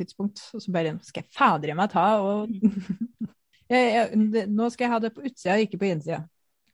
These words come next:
Speaker 1: Og da, når jeg har mye sånne følelser inni meg, så kan det, kan det bli
Speaker 2: Mm.
Speaker 1: mye sånn småbanning, der jeg bare, ja, uh, uh, uh, alle veier.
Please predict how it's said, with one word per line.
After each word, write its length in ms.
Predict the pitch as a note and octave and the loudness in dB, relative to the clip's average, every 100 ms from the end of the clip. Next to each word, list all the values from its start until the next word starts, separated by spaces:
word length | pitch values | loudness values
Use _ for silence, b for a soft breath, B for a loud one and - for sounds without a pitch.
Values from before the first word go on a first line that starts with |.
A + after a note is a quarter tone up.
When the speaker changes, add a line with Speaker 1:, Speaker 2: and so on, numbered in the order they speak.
| _ | _
Speaker 1:
Og 100 | G#3 | 2
da, 240 | G3+ G3+ - | 6 6 4
når 140 | G#3 A3 | 2 2
jeg 200 | G#3+ F3 | 2 -2
har 340 | F#3+ F#3 G#3 | 0 2 4
mye 260 | A3 G#3 F#3 | 4 2 0
sånne 180 | G3+ F3+ | -4 -8
følelser 480 | - G#3 D#3 D#3+ F#3+ F3+ | -2 -2 -2 -2 -2 -2
inni 100 | D#3+ | 2
meg, 220 | G#3 C4 _ _ _ | 0 0 _ _ _
så 140 | - G#3 | -8 -2
kan 160 | G3+ | 2
det, 100 | G#3 F#3 - F#3+ - | 2 -2 -8 -14 -4
kan 180 | F3 F3+ | -2 0
det 80 | F#3 | 0
bli 200 | E3+ F3+ | 0 2
Speaker 2:
Mm. 60 | |
Speaker 1:
mye 140 | F#3 E3+ | 0 -2
sånn 100 | E3 | -10
småbanning, 880 | - - - G#3+ F3 C#3 C#3 D3+ F3+ | -12 -6 6 6 6 2 -2 -2 -2
der 120 | D#3+ | -2
jeg 160 | C3+ D3+ | -2 -4
bare, 100 | - | -4
ja, 260 | - C#3+ - | -2 -2 -2
uh, 60 | F3+ | 0
uh, 640 | E3+ D#3+ F#3 G#3+ E3+ D#3 | 0 0 4 4 4 4
uh, 180 | A#3 F3 - | 4 2 0
alle 240 | G3 F3 | -2 2
veier. 340 | F#3 F3+ C#4+ | 0 2 -2